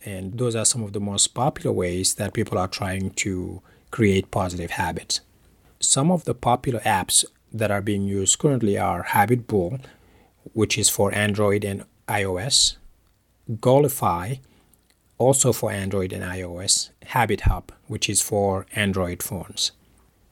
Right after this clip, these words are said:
For the wrist straps, you can use Habit Strap. Habit Strap is a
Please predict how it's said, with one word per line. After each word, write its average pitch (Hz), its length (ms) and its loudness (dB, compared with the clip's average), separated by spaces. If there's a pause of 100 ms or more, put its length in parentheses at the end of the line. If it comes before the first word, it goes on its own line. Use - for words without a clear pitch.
For 127 240 2
the 117 220 2
wrist 143 360 4
straps, 101 480 2
you 123 200 -2
can 120 340 -4
use 127 340 2
Habit 131 440 0
Strap. - 500 -4 (460)
Habit 147 300 2
Strap 151 380 2
is 120 200 2
a 107 240 -2